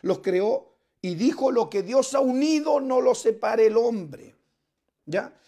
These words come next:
En Estados Unidos, por ejemplo, ayer conversaba, eh, con un pastor allá que tiene, amado hermano,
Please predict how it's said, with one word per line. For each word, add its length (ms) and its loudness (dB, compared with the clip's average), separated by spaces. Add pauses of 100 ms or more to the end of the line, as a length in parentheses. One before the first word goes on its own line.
En 120 -2
Estados 400 2
Unidos, 300 2
por 140 -2
ejemplo, 340 -2
ayer 180 0
conversaba, 680 -4 (420)
eh, 240 -16
con 160 -6
un 100 -6
pastor 360 -6
allá 280 -2
que 180 -6
tiene, 460 -2
amado 320 -6
hermano, 540 -6